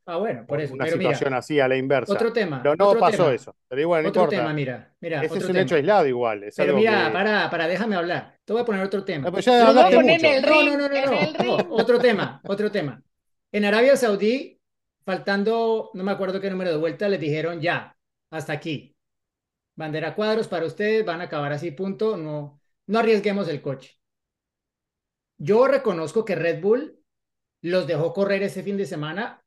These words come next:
Speaker 1: hasta el final, con las mismas posiciones, ¿no? Porque en Arabia Saudí no es que les dijeron, "Ya, hasta aquí", i-, iba ganando Max, iba ganando Checo también, ¿sí?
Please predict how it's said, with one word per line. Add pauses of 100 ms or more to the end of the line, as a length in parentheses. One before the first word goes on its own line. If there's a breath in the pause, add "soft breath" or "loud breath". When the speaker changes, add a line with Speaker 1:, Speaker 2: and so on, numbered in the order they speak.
Speaker 1:
hasta
el
final, (580)
con
las
mismas
posiciones,
¿no?
Porque
en
Arabia
Saudí
no
es
que
les
dijeron,
"Ya, (140)
hasta
aquí",
i-,
iba
ganando
Max, (260)
iba
ganando
Checo
también, (640)
¿sí?